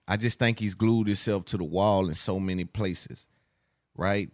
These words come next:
It's, and I think he's still gonna sustain in the market, but he's not maximizing. And I think he, as a businessman, not to be maximizing is a problem. Um,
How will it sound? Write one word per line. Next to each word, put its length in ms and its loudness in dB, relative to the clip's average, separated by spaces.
It's, 320 -2
and 180 2
I 60 6
think 240 0
he's 140 -2
still 220 2
gonna 180 0
sustain 560 2
in 80 2
the 40 0
market, 440 0
but 100 -2
he's 220 -2
not 240 0
maximizing. 1080 -2
And 100 -2
I 80 -2
think 300 0
he, 480 -4
as 160 2
a 60 2
businessman, 1040 4
not 300 2
to 40 -2
be 160 -2
maximizing 880 -2
is 220 -2
a 40 -4
problem. 680 -2
Um, 360 0